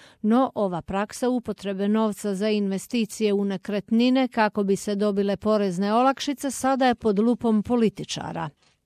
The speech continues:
Rizničar Scott Morrison nagovijestio je ograničavanje iznosa odbitaka koji se mogu prikazati dok su laburisti predstavili svoj plan za ukidanje negative gearing na domove u vlasništvu.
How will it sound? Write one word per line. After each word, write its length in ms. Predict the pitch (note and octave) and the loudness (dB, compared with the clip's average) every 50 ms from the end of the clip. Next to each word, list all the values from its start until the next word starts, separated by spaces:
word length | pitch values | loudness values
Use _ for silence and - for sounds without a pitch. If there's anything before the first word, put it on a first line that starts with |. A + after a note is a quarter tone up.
| - | 2
Rizničar 680 | C4 C4 A#3 A#3+ A3+ G#3+ F#3+ G#3+ G#3 - A3+ G#3+ G3+ F#3+ | 4 4 6 6 6 6 6 4 4 4 4 2 2 2
Scott 360 | - - - G#3 G3+ - - | 0 -4 -4 -4 -4 0 2
Morrison 680 | B3 A#3+ B3 B3+ B3+ B3+ A#3 - - B3+ A#3+ A#3 A#3 A#3 | 4 6 6 6 6 6 4 2 0 2 4 4 4 4
nagovijestio 680 | A#3 A3+ A3+ A#3 A3+ A#3 B3+ C4 C#4 - - - C#4 | 4 4 4 2 4 4 4 2 2 0 0 2 2
je 60 | C4 B3 | 4 4
ograničavanje 960 | A#3 A#3+ A#3 A#3 A#3 A#3 A3 - - C4 B3+ B3 B3+ B3+ B3 B3 B3 B3 | 4 4 4 4 4 2 2 2 2 4 4 6 6 6 6 6 6 6
iznosa 540 | B3 A3+ A3 A3+ B3 A3+ - - B3 A#3 - - | 4 4 4 4 4 4 2 2 2 2 2 4
odbitaka 800 | B3+ B3 A3 A3 F#3+ G3+ G#3+ G#3 - B3 A#3 - - B3+ A#3+ | 2 2 2 2 4 4 2 2 2 0 0 2 2 2 2
koji 280 | - - A#3 A3+ A3+ A3 | 2 2 4 4 4 4
se 200 | - - A#3 A3 | 2 2 2 4
mogu 320 | G#3+ G#3+ A3 A3 G#3+ G#3 | 6 6 6 4 4 2
prikazati 720 | G3 A3 G#3+ G3+ - - A3+ A#3+ B3+ B3+ C#4+ C#4 - D4 C#4+ | 2 2 0 0 2 4 4 4 4 4 2 0 0 0 2
dok 260 | A#3+ B3+ C4+ C4 - | 4 2 2 2 -2
su 180 | - - - B3+ | -6 -2 0 2
laburisti 680 | A#3+ A3+ A3 G3 F#3+ G3 F#3+ A3 G#3+ - - - B3 | 4 4 4 4 2 2 2 0 -2 -2 -4 -4 -4
predstavili 720 | A3+ - G#3 G#3 - - - C4 A#3 A#3 A#3 A#3+ A3+ G#3 G3 | -2 -2 -2 -4 -4 -2 0 2 2 4 4 2 2 2 0
svoj 420 | - - - A3 A3+ A#3 A3 G#3+ | 0 -4 -2 0 4 4 4 4
plan 420 | G3+ - A#3 A#3+ A#3+ A#3 A3 A3 G#3 | 2 2 2 4 4 4 4 4 2
za 160 | F#3+ G#3 G#3+ | 4 4 4
ukidanje 600 | G#3+ G3 - - C4 A#3 A3 A#3 A3+ A3+ A3 A3 | 2 2 0 0 0 2 2 4 4 4 4 4
negative 580 | A3 A3 A3+ A3+ G3+ A3 G#3 - - A#3+ A#3 A3 | 4 4 2 2 2 0 -2 -2 -2 -2 0 0
gearing 500 | G3 A#3 B3 B3 B3 B3 A#3+ A#3 A#3 A3+ | 2 2 4 4 4 4 4 2 2 2
na 160 | G#3 A3+ A3 | 2 0 2
domove 500 | G3+ G#3 A3 A3 G#3+ G#3+ G#3 G3 G#3+ - | 2 4 4 6 6 4 4 2 0 0
u 160 | - B3+ A3 | 0 0 0
vlasništvu. 1040 | G3 G3 G#3 G3+ F#3 F3 F3 - - - G3+ F#3+ E3+ - - - - G3 G3 F#3+ | 2 2 4 4 4 2 0 -2 -4 -4 -2 -2 -2 -4 -6 -4 0 2 2 2